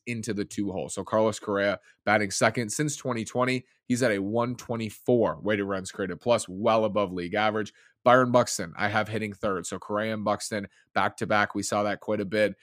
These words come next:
in twenty twenty-two. Buxton, since twenty twenty, against right-handed pitching,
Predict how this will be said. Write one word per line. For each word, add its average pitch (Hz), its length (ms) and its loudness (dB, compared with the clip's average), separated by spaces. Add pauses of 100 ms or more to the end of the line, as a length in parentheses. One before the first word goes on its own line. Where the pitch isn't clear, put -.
(220)
in 120 200 -4
twenty 104 320 -2
twenty-two. 107 640 -2 (260)
Buxton, 117 420 4
since 113 260 -6
twenty 104 260 -6
twenty, 113 320 -4
against 104 260 -4
right-handed 101 360 -4
pitching, 110 380 -4